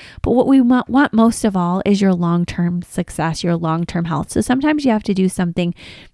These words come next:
first that you don't like as much, but really you're saving your life. I mean, would you rather get a speeding ticket or get in a car crash?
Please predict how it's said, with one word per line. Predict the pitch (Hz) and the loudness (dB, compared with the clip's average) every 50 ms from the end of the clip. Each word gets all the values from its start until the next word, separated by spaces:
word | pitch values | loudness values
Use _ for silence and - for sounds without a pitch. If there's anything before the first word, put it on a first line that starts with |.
| _ - | _ -4
first | - 185 185 202 214 - - - | -2 0 0 0 -2 -4 -4 -4
that | 202 - | -4 -2
you | - 190 | 0 0
don't | 180 185 185 175 - - | 2 2 2 0 0 -2
like | 156 151 165 - - | -4 -4 -4 0 0
as | 214 208 - | -2 2 2
much, | 226 233 240 - - - - - - - - - | 2 0 0 -2 -6 -14 -16 -20 -20 -20 -8 -4
but | - - 190 | -2 0 2
really | 214 262 381 415 370 | 2 2 2 2 2
you're | 277 233 | 2 0
saving | - - - 202 190 190 196 214 208 | 0 -2 -2 0 0 2 2 2 0
your | 196 175 165 | 2 0 0
life. | 156 151 127 143 160 - 175 - - - | -2 -2 -2 -4 -4 -4 -6 -10 -6 0
I | 185 185 | 0 2
mean, | 185 180 180 175 | 4 4 2 2
would | 175 180 180 190 | 2 0 2 2
you | 185 180 | 2 2
rather | 180 175 175 180 180 | 2 2 2 0 0
get | 175 185 170 | 0 -2 -2
a | 175 180 | -4 -4
speeding | - - 262 294 311 311 311 302 | -4 0 0 2 2 2 0 0
ticket | - 302 277 - 294 - - - | -2 -2 -2 0 -2 -2 0 0
or | 196 190 180 180 180 - _ _ - | 2 2 2 0 -2 -4 _ _ -4
get | - 190 185 | -4 -2 0
in | 185 180 | 0 -2
a | 180 - | -2 -4
car | - 160 - - | -4 -6 -6 -6
crash? | - - - - 175 - - | -6 -8 -8 -8 -8 -10 -12